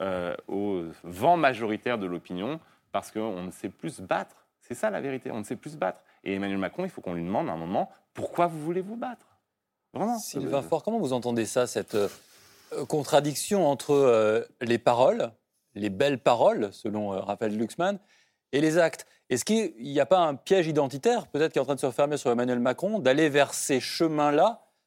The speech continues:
Speaker 2: sachant que c'est des chemins, euh, semés d'embûches contradictoires, peut-être, pour lui ?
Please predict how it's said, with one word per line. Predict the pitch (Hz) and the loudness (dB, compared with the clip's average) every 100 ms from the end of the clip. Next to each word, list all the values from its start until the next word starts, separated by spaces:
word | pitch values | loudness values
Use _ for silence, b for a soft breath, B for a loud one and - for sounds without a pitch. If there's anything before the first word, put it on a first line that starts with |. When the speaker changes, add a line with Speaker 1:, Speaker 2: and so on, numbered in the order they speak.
| _ | _
Speaker 2:
sachant | - 131 - 180 208 | 0 0 2 2 2
que | - 160 156 | 0 2 2
c'est | 139 127 | 0 0
des | 120 | 0
chemins, | 117 131 120 165 214 220 180 143 | 0 0 0 2 2 0 -4 -8
euh, | 131 120 | -6 -6
semés | - 143 151 | -6 -4 -2
d'embûches | 139 127 135 165 | 0 0 -2 -6
contradictoires, | 151 - 135 127 156 | -6 -2 -2 0 -4
peut-être, | - 135 135 - _ | -2 -6 -6 -10 _
pour | 117 | -6
lui ? | 92 - | -6 -10